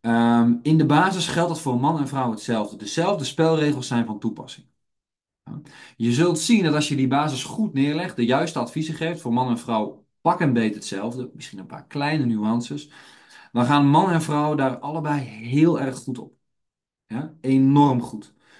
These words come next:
En dan kan het zijn dat in sommige fases of dat in, in het, het vrouwenbestaan sommige nuances zijn,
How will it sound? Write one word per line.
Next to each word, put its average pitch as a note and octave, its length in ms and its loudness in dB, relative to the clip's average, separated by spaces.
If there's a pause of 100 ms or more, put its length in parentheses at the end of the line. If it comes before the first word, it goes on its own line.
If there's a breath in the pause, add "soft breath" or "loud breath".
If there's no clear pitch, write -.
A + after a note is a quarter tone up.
(480 soft breath)
En B2+ 120 -4
dan A#2+ 280 0
kan D#3+ 240 4
het F#3+ 100 -2
zijn F#3 320 -2
dat C3+ 140 -4
in A2 120 -2
sommige G#2 360 -8
fases C#3+ 800 0
of - 260 -12
dat A#2 240 -4
in, A2 380 2
in G#2+ 240 -2
het, G#2 260 -6
het G#2+ 120 -10
vrouwenbestaan A#2 840 0
sommige A#2 360 0
nuances A#2 680 -2
zijn, B2+ 380 -4